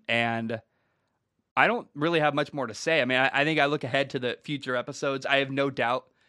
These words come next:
uh, the Seattle episode. I, first of all, I can't wait for him to talk about, there's this crazy completion down the sideline. I think Javon Kearse is who caught it, uh, on, like, the three-yard line. Seattle threw this deep ball, got caught, like,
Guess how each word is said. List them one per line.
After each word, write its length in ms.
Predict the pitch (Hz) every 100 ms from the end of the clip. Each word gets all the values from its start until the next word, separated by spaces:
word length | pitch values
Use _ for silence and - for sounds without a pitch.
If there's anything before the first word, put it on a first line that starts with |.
| _ _ -
uh, 240 | 123 -
the 100 | 131
Seattle 420 | 123 147 165 143
episode. 320 | 120 123 104 101
I, 100 | -
first 200 | 190 190
of 40 |
all, 60 | 143
I 40 |
can't 200 | 139 180
wait 200 | 151 143
for 80 | 156
him 100 | 139
to 80 | 131
talk 320 | - 127 127
about, 320 | 127 117 113 _ _ _ _ _ _ _ _ _ _
there's 280 | 139 180 151
this 160 | 165 -
crazy 680 | - - 180 196 202 196
completion 540 | 185 151 151 139 139 127
down 180 | 123
the 80 | 120
sideline. 500 | 117 123 120 117 113
I 60 | 127
think 160 | 160
Javon 340 | 131 139 135 120
Kearse 240 | 120 117
is 60 | 120
who 80 | 113
caught 240 | 107 110
it, 160 | 107 _ _ _ _ _ _ -
uh, 140 | 117 117
on, 140 | 123 123
like, 200 | 117 -
the 80 |
three-yard 540 | 120 - 131 123 117 113
line. 180 | 110 104
Seattle 320 | - 113 113
threw 160 | 131
this 160 | 117 110
deep 240 | - 131
ball, 320 | - 110 110 107
got 180 | 139 123
caught, 320 | 131 117 -
like, 180 | 123